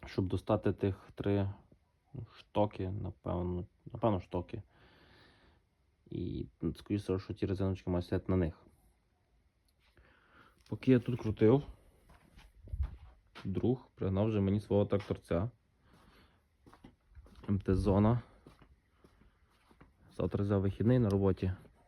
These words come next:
Буду орати город. А так не видно.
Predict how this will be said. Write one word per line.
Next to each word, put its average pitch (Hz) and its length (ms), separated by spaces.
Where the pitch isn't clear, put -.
Буду 95 260
орати 92 380
город. 87 420
А - 60
так - 220
не - 120
видно. 123 320